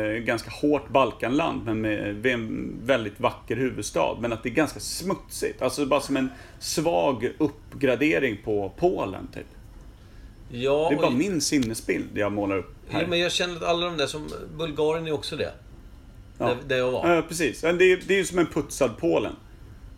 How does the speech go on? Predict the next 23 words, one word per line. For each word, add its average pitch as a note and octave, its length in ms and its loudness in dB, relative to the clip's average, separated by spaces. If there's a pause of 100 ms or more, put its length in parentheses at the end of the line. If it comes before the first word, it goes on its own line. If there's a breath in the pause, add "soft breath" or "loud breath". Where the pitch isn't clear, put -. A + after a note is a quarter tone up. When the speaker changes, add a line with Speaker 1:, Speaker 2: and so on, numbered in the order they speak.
Speaker 2:
Ja, A#2 420 2
precis. A2+ 380 -4
Och - 100 -6
det, C3 360 0
frågan D3+ 380 0
är D3 40 2 (220)
ju, A#2+ 160 2 (360 loud breath)
i-, C#3+ 180 -4
däremot D#3+ 380 2
har D#3 80 0
jag D3+ 120 -4
aldrig C#3+ 260 0
hört E3 400 0
någon D3 320 0
polare C3 260 -4
säga: A#2 180 0
"Jag E3+ 100 -2
ska D#3+ 120 -10
till C#3 120 -8
Tjeck-, - 260 -4 (220)
Tjeckien - 440 -4 (500)
och B2+ 80 -2
hänga." F#2+ 260 -2